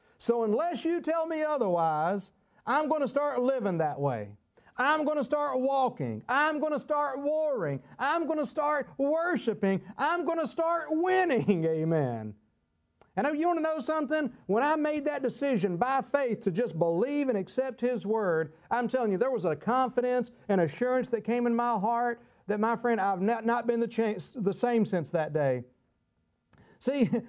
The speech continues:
and, and from that time on, uh, I became known as a joyful person. Uh, down, uh, down, down home, I even got a nickname that some of my friends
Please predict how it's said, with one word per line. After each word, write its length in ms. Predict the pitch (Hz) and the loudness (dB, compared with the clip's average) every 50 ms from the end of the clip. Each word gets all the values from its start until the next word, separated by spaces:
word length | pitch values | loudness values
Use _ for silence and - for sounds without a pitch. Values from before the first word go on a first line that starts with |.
| - - - | -12 -4 -2
and, 260 | 202 240 226 233 247 240 | 0 2 2 2 2 2
and 100 | 233 185 | 2 0
from 120 | 220 240 | 2 0
that 200 | 277 320 330 285 | 0 0 0 -2
time 280 | 247 294 302 302 294 285 | -2 0 0 2 2 2
on, 340 | 262 233 208 202 208 208 - - _ _ _ - | 2 2 2 0 0 -2 -4 -8 _ _ _ -4
uh, 120 | 196 202 | -2 -2
I 160 | 196 226 254 277 | 0 -2 0 0
became 400 | 277 254 247 247 262 262 247 240 | 0 0 0 0 2 2 2 2
known 300 | 247 262 254 240 226 214 | 2 2 2 2 2 2
as 180 | 208 185 147 | 2 2 0
a 60 | 175 | -2
joyful 400 | 151 143 220 226 240 233 233 220 | -2 0 0 0 0 0 -2 0
person. 520 | - 208 214 196 147 - - 120 107 104 104 - _ _ _ - _ _ 165 | 0 0 0 0 -2 -4 -8 -10 -10 -10 -14 -18 _ _ _ -20 _ _ -2
Uh, 300 | 180 185 180 170 170 165 | 0 0 0 0 -2 -2
down, 420 | 160 214 254 262 262 262 247 226 - - - _ - | 0 0 2 2 2 2 0 0 -4 -6 -10 _ 0
uh, 240 | 180 185 180 175 | 0 2 2 0
down, 420 | 175 165 226 247 262 254 220 208 196 | 0 0 0 2 2 2 2 2 2
down 280 | 190 226 254 269 269 | 2 2 4 4 2
home, 420 | 233 180 247 269 254 226 220 214 214 | 4 4 4 4 4 2 2 2 2
I 140 | 226 240 247 | 2 0 0
even 220 | 247 233 233 220 | 0 0 0 0
got 180 | 240 247 240 233 | 0 0 0 0
a 40 | |
nickname 540 | 220 233 269 277 247 - 196 180 180 185 190 | 0 0 0 -2 -2 0 0 2 2 4 2
that 80 | 190 180 | 0 0
some 180 | - 240 240 | 0 0 0
of 60 | 247 233 | 2 2
my 140 | 233 226 | 2 0
friends 440 | - - 254 269 269 247 226 208 - | 0 0 0 2 2 2 2 0 -2